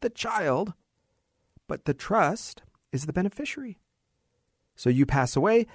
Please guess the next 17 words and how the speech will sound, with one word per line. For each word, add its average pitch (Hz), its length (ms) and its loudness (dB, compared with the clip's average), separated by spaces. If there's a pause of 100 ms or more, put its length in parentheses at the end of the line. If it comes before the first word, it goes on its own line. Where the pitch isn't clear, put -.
(160)
the 135 80 0
money 139 240 6
flows 147 460 4
into 143 240 -2
that 127 220 2
trust. 220 400 2 (360)
Now, 156 540 6 (960)
the 127 80 0
child 135 340 4
does 131 140 4
not 131 340 4
own 127 420 6
the 147 80 -2
money. 185 340 -2 (1500)
Only 139 440 4 (680)
the 127 140 2
funds 131 560 4